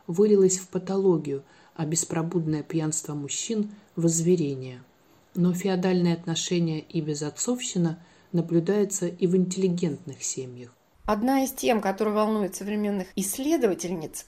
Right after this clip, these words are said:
Speaker 2: это патриархатные правила внутри самой диссидентской среды, говорит исследовательница Анна Сидоревич.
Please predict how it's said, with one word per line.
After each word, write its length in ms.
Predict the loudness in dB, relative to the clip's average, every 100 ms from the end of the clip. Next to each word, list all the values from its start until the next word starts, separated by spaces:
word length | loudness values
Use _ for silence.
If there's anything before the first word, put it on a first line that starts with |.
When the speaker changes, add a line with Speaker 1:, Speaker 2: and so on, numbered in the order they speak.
| _
Speaker 2:
это 320 | -2 -2 -2
патриархатные 1000 | -4 -6 -2 2 2 2 -2 -2 0 -2
правила 600 | 0 0 2 2 0 -2 -2
внутри 340 | -2 -2 -6
самой 400 | -4 -2 -2 -2
диссидентской 600 | -4 -8 -4 -4 -4 -8
среды, 480 | -10 -10 -8 -10 -10 -18 -20 -16
говорит 440 | -2 2 4 2 -2 -6
исследовательница 1040 | -4 -2 -2 0 -2 -2 -4 -4 -8 -6 0
Анна 360 | 2 2 0
Сидоревич. 800 | -2 -4 -2 -2 -2 -8 -12 -16